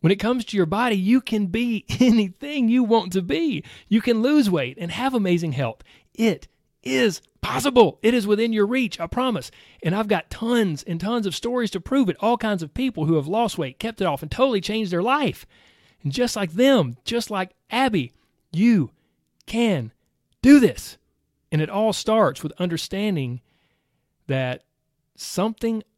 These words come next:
only becomes your identity when you start believing it. I want to say it again.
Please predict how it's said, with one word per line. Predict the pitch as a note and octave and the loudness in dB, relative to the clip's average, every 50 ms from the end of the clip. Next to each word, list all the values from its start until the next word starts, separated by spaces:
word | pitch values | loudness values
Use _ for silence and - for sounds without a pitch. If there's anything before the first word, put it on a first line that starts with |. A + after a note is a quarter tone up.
| _ _ E3+ | _ _ -2
only | F3 F#3+ F#3+ F3+ F3+ F3+ F3 F3 - - - | 0 0 0 0 -2 -2 -4 -6 -8 -10 -10
becomes | D#3 C#3+ - - - D#3 D3+ D3 C#3+ C#3+ C#3 - - | -10 -10 -10 -8 -6 -4 -2 -2 -2 -2 -4 -6 -6
your | D3 C3 C#3 C#3+ C#3+ - - | -4 -2 -2 -2 -2 -6 -8
identity | C#3 C3+ C3+ B2 A#2+ _ - C3+ B2+ B2 - B2 A2+ - - C3 E3+ F3 - _ _ _ _ _ _ _ | -8 -8 -8 -10 -8 _ -2 -2 0 -2 -4 -8 -14 -14 -16 -16 -18 -18 -20 _ _ _ _ _ _ _
when | C#3 C3 B2+ B2 A#2+ A#2+ | -4 -4 -4 -4 -4 -6
you | A#2 A2+ G#2+ A#2 C3 C#3+ C#3 C3 C3 B2+ A#2 - _ _ _ _ _ | -8 -8 -2 2 4 4 6 6 4 2 -2 -6 _ _ _ _ _
start | - - - - - C#3+ A#2 A2 A2+ A#2+ - - - _ _ _ _ _ _ - | -16 -12 -10 -6 -4 -2 -2 -2 -4 -8 -10 -16 -20 _ _ _ _ _ _ -6
believing | B2 B2 B2+ B2+ B2+ B2+ C3 B2+ A#2 A2 G#2+ A2 | -4 -2 0 0 2 2 0 0 -2 -4 -8 -10
it. | A#2 - - - - _ _ _ _ _ _ _ _ _ _ _ _ _ _ _ _ _ _ _ _ _ _ _ _ _ - | -14 -18 -20 -20 -20 _ _ _ _ _ _ _ _ _ _ _ _ _ _ _ _ _ _ _ _ _ _ _ _ _ -12
I | A2+ | -12
want | G#2+ G#2 | -10 -10
to | - | -10
say | - - D3 D3 D3+ | -4 0 2 2 2
it | D3+ | 2
again. | D#3 C#3 C#3+ D3 C3+ A#2+ A2 G#2 A2 | 2 0 0 0 0 0 -2 -4 -10